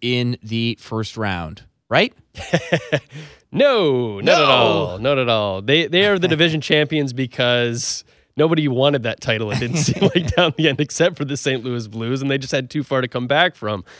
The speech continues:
Speaker 2: Uh, I, I just, nothing about Saint Louis inspires me to pick them, right? Uh, at least
Speaker 1: About
Speaker 2: Dallas, or sorry, about, about
Speaker 1: Nashville,
Speaker 2: Nashville
Speaker 1: sure.
Speaker 2: inspires me to pick them.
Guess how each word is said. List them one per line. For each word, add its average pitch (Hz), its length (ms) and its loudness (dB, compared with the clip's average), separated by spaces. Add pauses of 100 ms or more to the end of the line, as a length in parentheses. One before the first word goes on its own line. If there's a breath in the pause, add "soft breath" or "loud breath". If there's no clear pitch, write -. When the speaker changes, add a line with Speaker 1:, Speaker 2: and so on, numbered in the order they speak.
(400 loud breath)
Speaker 2:
Uh, 139 500 4
I, - 140 -8 (260)
I - 80 -16 (120)
just, - 640 -2 (320 soft breath)
nothing 214 440 -2
about 143 320 -2
Saint 127 260 -2
Louis 117 280 -2
inspires 104 520 -4
me 95 100 -10
to 95 80 -10
pick - 240 -8
them, - 260 -20
right? 113 400 -2
Uh, 101 220 -6
at 120 160 -2
least 143 260 -2
Speaker 1:
About 165 140 4
Speaker 2:
Dallas, 127 580 0 (120)
or 143 160 -4
sorry, 143 240 2
about, 131 220 0
about 143 160 4
Speaker 1:
Nashville, 131 160 2
Speaker 2:
Nashville 135 340 2
Speaker 1:
sure. 123 60 6
Speaker 2:
inspires 127 360 0
me 117 120 -4
to 110 80 -4
pick - 240 -2
them. 98 200 -6